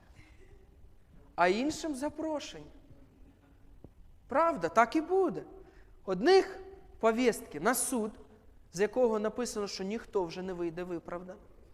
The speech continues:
а іншим видасть запрошення на брачний пір, на весілля його нареченої церкви, так,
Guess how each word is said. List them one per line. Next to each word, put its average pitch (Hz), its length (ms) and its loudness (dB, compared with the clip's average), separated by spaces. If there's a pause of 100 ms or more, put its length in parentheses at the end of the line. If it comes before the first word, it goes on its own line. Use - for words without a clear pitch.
(760)
а 156 120 -2
іншим 277 420 -2
видасть 220 400 2
запрошення 294 880 2 (1900)
на 165 160 -2
брачний 208 680 -2
пір, 269 340 0 (1160)
на 165 100 -8
весілля 208 720 -2 (380)
його 160 280 -2
нареченої 220 760 -4
церкви, 214 640 0 (880)
так, 190 240 -18